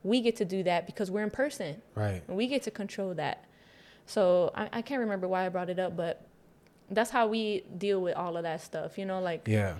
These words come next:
Speaker 1: having, bringing all of the things together, making sure that we're always thinking holistically. And if we hear from people, like, that gives you faith. It gives you more faith because you're like, "Man, they did it. This is how they did it. They made the same mistakes."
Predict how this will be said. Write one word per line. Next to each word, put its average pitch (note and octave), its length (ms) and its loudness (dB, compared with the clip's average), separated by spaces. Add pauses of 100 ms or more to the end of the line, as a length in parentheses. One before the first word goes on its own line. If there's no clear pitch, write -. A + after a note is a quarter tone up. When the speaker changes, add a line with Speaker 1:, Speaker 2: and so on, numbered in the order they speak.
(100)
Speaker 1:
having, G#3 400 0 (100)
bringing A3 320 0
all G#3 200 2
of G3+ 40 2
the F#3+ 80 0
things G3 360 -4
together, F3+ 500 2
making F#3+ 260 -4
sure G#3+ 160 -2
that G3 140 4
we're F#3+ 140 2
always G#3+ 320 2
thinking F#3 340 -8
holistically. E3+ 1000 -6 (420)
And F#3 500 0
if G3 160 -2
we A3+ 140 2
hear B3 280 2
from G#3+ 280 -2
people, A3+ 340 0
like, F#3 200 2 (140)
that A3+ 160 4
gives C4+ 220 0
you C#4+ 100 -2
faith. D#4 460 2 (160)
It A3 100 2
gives A#3+ 200 2
you B3 80 0
more B3 160 0
faith B3+ 560 -4
because G3+ 380 0
you're G#3 120 -4
like, F3+ 180 0
"Man, G3+ 360 -4 (420)
they A3+ 160 4
did B3 240 6
it. C#4+ 260 -2 (480)
This A3+ 240 4
is A#3 100 -4
how G#3 180 2
they G#3+ 240 2
did F#3+ 200 2
it. G3+ 240 -2 (400)
They G#3+ 160 4
made A#3 220 0
the F3+ 80 -4
same A#3 380 0
mistakes." - 720 -4